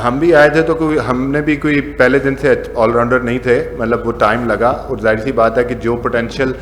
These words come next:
جو ابیلٹی، جو اسکل ان دونوں نے شو کی ہے تو definitely، آ، پاکستان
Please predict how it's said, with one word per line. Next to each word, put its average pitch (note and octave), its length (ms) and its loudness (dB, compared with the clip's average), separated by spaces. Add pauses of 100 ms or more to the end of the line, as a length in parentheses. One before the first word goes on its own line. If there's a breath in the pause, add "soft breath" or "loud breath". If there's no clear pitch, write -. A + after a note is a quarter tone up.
(180 loud breath)
جو A#2+ 180 0
ابیلٹی، A#2 500 0 (360 loud breath)
جو A#2 120 0
اسکل - 800 -2 (180)
ان C3 220 0
دونوں A#2+ 220 2
نے C#3+ 140 -2
شو C#3+ 240 2
کی A2+ 260 -2
ہے B2 220 -4
تو C3+ 60 -2
definitely، C3 840 -2
آ، A2 240 4
پاکستان A2+ 560 -2